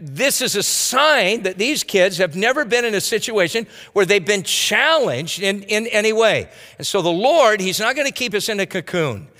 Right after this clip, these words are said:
And the Lord is gonna work in our life, and he's gonna take us from challenge to challenge to challenge, always proving himself to be faithful so that we can confidently live out our life, that we know who our Creator is,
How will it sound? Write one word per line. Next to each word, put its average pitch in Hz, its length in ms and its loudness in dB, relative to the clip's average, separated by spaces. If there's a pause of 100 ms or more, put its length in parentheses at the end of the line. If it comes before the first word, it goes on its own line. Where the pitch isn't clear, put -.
(220)
And 160 100 -4
the 151 60 2
Lord 240 320 4
is 247 160 -2
gonna 196 220 2
work 226 420 2
in 262 80 0
our 240 160 2
life, 170 200 0
and 175 100 -8
he's 160 120 -6
gonna 175 200 -6
take 247 380 0
us 160 220 -2 (240)
from 127 120 -12
challenge 202 580 -2
to 135 100 -14
challenge 170 540 -2
to 131 100 -14
challenge, 139 600 0 (220)
always 190 420 2
proving 208 400 0
himself 135 800 -2
to 143 100 -8
be 147 140 -2
faithful 156 720 0 (180)
so 160 200 0
that 151 160 -2
we 160 160 0
can 143 200 -6
confidently 165 880 -2
live 180 440 2
out 185 340 0
our 170 180 2
life, 151 340 0
that 151 140 -4
we 147 180 -2
know 185 440 2
who 214 260 -4
our 175 220 2
Creator 196 680 2
is, 151 440 0